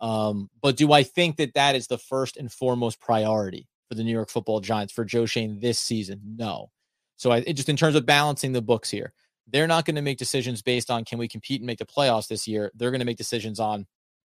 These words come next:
"How do we set ourselves up to be successful in the offseason and free agency so that over the next two and three years, we can be consistently competitive, um, in the division and in the playoffs as well?" You got Darren coming in with,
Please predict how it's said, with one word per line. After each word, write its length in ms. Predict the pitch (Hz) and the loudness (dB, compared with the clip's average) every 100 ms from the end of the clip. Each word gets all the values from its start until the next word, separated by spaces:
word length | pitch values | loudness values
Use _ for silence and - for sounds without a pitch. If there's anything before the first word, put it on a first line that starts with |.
| _ _ _ _ _ - | _ _ _ _ _ 0
"How 140 | 139 | 2
do 60 | 139 | 2
we 80 | 131 | 2
set 180 | 135 | 2
ourselves 400 | 127 113 117 107 | 0 2 0 2
up 180 | 113 110 _ _ | 0 0 _ _
to 60 | - | -8
be 100 | 113 | -6
successful 560 | - - 120 117 117 107 | -4 -2 0 0 -4 -4
in 60 | |
the 80 | 107 | 0
offseason 540 | 123 131 - 120 107 | 2 2 0 -4 -4
and 100 | 110 | -6
free 300 | - 123 123 | -6 -4 0
agency 440 | 117 113 107 117 107 | -2 -2 -6 -4 -4
so 160 | - | -4
that 80 | 113 | -2
over 240 | 135 131 151 | -2 0 0
the 80 | |
next 260 | 160 143 - | -2 -4 -4
two 160 | 135 135 | -4 -4
and 120 | 156 | -2
three 180 | 160 165 | -2 -2
years, 480 | 180 180 113 107 - _ _ 127 | 2 4 4 0 -8 _ _ -4
we 120 | 131 | -4
can 180 | 139 123 | -2 -2
be 200 | 123 - | -2 -4
consistently 960 | 117 107 - 147 - 131 110 120 113 - _ _ | -12 -10 -4 -4 -2 -6 -4 -4 -4 -6 _ _
competitive, 720 | - 110 - 110 107 101 92 - _ _ _ - | -4 -2 0 0 0 -4 -6 -12 _ _ _ -6
um, 300 | 104 98 - - | -4 -4 -8 -12
in 220 | - 139 | -2 0
the 100 | 120 | 0
division 520 | 104 139 139 131 123 | 2 2 4 2 -2
and 200 | 120 113 | -2 -4
in 100 | 110 | -4
the 80 | 104 | -4
playoffs 440 | - 104 98 - | -4 -4 -4 -6
as 120 | 95 95 | -10 -8
well?" 280 | 95 73 - _ _ _ _ | -8 -10 -14 _ _ _ _
You 100 | 117 | -8
got 320 | 110 113 107 110 | -2 0 -2 -4
Darren 440 | 127 165 139 95 | -2 -2 -2 -4
coming 280 | - 101 98 | -6 -6 -6
in 220 | 98 123 | -6 -8
with, 340 | 107 117 175 | -8 -8 -8